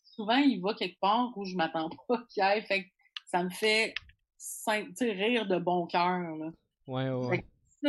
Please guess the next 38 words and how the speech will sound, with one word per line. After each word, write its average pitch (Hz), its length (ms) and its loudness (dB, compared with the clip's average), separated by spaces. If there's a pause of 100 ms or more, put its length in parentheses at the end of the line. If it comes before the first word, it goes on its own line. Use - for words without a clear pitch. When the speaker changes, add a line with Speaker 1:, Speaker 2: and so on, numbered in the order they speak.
(100)
Speaker 1:
que - 40 -2
ça, - 220 -2
ça, 269 60 6
j'apprécie 185 600 -2
ça, 202 240 -2
tu 180 60 -10
sais, 247 140 -2
c-, - 240 -10 (480)
juste 269 440 0 (260)
m'amener 185 560 0
ailleurs, 202 320 0
fait 208 100 -2
qu'il 185 100 -8
faut 185 100 -4
pas, 254 300 2 (480)
tu 233 100 0
sais, 196 160 0
je, 160 60 -6
fait 190 180 -4
que, 190 60 -10
mettons, 196 640 -2
un, 185 160 -4 (100)
un 196 160 -2
humoriste 208 480 -2
qui 202 100 -6
est 175 40 -4
beaucoup 185 360 -6
dans, 180 300 -2
dans, 156 400 -4 (1120)
un 185 80 -4
humoriste 196 420 -2
qui 196 80 -4
est 180 100 -6
très 208 240 -2
dans 190 100 0
la 165 140 2
technique, 175 560 -6
j'ai, 147 140 -10